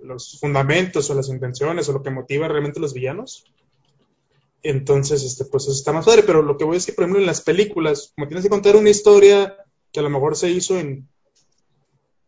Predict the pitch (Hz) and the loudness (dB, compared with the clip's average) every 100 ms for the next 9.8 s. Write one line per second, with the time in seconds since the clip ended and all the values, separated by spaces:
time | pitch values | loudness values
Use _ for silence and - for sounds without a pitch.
0 | _ 135 143 135 - 143 135 - _ _ | _ -6 -4 -2 4 4 4 2 _ _
1 | 117 113 117 135 156 160 185 196 185 196 | -20 -20 -10 -6 -4 -2 2 4 2 -2
2 | 190 185 180 190 190 180 135 127 127 165 | -8 -10 -8 -8 -8 -8 -8 -8 -8 -6
3 | 190 262 - - - _ _ _ _ 143 | -4 -6 -10 -20 -20 _ _ _ _ -12
4 | 143 165 170 180 180 185 214 202 226 - | -8 -6 -4 -2 -2 4 4 4 0 -8
5 | - _ _ _ _ _ _ _ - 160 | -18 _ _ _ _ _ _ _ -18 -10
6 | 165 165 180 185 - - - - 151 180 | -6 0 2 2 0 -6 -10 -8 -6 -2
7 | 160 139 165 160 - 165 160 160 196 240 | 0 0 0 -4 -2 0 0 2 2 2
8 | 247 240 180 175 214 214 170 156 147 196 | -2 -2 -4 -2 -4 -4 -6 -2 -2 -2
9 | 208 202 185 185 170 - - - | -6 -4 -2 0 -2 -8 -10 -14